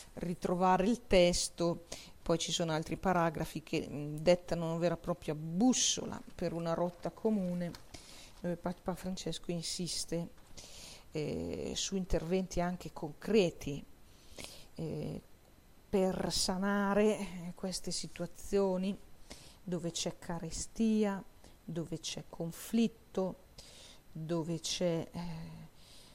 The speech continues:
eh, spesa per gli armamenti,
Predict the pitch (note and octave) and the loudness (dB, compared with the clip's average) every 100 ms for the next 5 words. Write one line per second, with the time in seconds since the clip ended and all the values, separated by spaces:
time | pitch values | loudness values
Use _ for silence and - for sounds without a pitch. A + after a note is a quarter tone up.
0 | - - - D3+ D#3 D#3+ - - - A3 | -20 -14 -8 -8 -6 -4 -2 -2 6 8
1 | G3+ F#3+ D#3+ D#3 - F#3 F3+ F3+ A3+ F#3+ | 8 6 0 -2 0 0 2 2 2 2
2 | F#3 G#3 G3+ F3+ E3+ - A3 | 2 4 4 2 -2 0 0